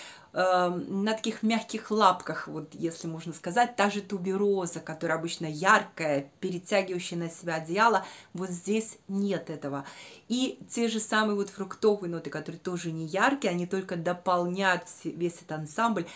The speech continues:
Этот аромат, наверное, один из которых, э, трудно описать словами, его нужно один раз просто попробовать на себе. Так что, дорогие мои, я долго о нём говорила,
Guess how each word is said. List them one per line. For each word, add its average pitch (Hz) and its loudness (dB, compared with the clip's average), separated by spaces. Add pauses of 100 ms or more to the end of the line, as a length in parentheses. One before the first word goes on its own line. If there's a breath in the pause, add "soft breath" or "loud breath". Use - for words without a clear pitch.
(200 loud breath)
Этот 247 0
аромат, 254 4 (400 loud breath)
наверное, 240 4
один 269 6
из - -2
которых, 214 2
э, 120 0
трудно 226 0
описать 196 -2
словами, 190 2
его 170 -6
нужно 214 -2
один 180 -4
раз 180 -4
просто 165 -8
попробовать 156 -8
на 156 -6
себе. 147 -6 (320 loud breath)
Так 240 8
что, 240 -2
дорогие 226 4
мои, 226 4
я 196 6
долго 190 4
о 180 0
нём 180 -4
говорила, 180 0